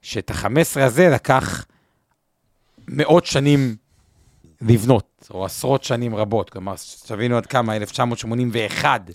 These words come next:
לקח שלושים שנה להגיע מאחד לחמש עשרה, ועשר שנים להגיע מחמש עשרה לשלושים,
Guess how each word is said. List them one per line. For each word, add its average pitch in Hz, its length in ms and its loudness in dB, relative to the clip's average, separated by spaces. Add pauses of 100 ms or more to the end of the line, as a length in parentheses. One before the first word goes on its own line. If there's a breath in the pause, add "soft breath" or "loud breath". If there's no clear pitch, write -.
(420 soft breath)
לקח - 280 -4
שלושים 190 460 -2
שנה 160 260 2
להגיע 135 340 2
מאחד 120 400 0
לחמש 120 380 -2
עשרה, 202 340 2 (680 soft breath)
ועשר 151 400 0
שנים 135 280 -2
להגיע 123 260 2
מחמש 113 380 -4
עשרה 113 160 -8 (600)
לשלושים, 175 600 -4